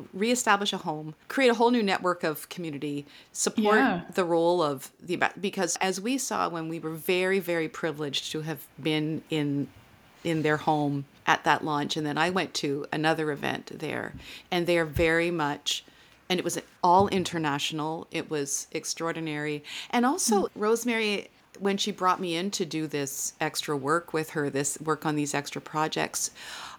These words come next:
Speaker 1: I had a, the beautiful experience of sitting in the room with a lot of other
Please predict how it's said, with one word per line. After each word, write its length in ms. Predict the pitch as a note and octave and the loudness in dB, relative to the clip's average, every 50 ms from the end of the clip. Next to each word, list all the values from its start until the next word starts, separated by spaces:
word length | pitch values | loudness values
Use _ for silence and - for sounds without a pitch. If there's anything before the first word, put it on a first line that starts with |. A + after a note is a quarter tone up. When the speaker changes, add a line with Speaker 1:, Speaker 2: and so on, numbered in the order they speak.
| - - | -2 2
Speaker 1:
I 480 | G#3+ G#3+ A3+ B3+ C#4+ C#4+ D4 D4 D4 - - _ _ - | 2 4 4 4 4 4 4 2 0 -4 -10 _ _ -8
had 220 | - - G#3 G#3 G3 | -2 0 0 0 0
a, 100 | F3+ - - - | -2 -6 -6 -6
the 80 | F3+ | -8
beautiful 500 | E3 D3 C#3 D#3+ F3 F#3+ G#3+ G3+ - F#3+ | -6 -4 -2 0 2 2 2 2 2 0
experience 680 | E3+ D3+ - - - D3 D3 C#3 B2+ B2 - - - - - - - - - | 0 0 -2 -4 -4 -4 -4 -2 -4 -4 -6 -6 -10 -12 -12 -16 -20 -2 2
of 140 | - F3 D#3 | 2 4 4
sitting 300 | - - G#3 G#3 A3 G#3+ | 4 4 4 4 2 2
in 60 | G#3 | 0
the 60 | F#3 F3 | 0 -2
room 200 | D#3+ E3+ E3+ D#3+ | -2 -2 -4 -4
with 120 | D#3 D3+ | -6 -6
a 40 | D3+ | -6
lot 280 | C#3+ C#3 D3 D3 D#3 | -6 -2 -2 -2 -2
of 140 | E3 D#3 D3 | -2 -4 -4
other 340 | D3 D3 D3 C#3 C#3 - | -6 -4 -4 -4 -6 -6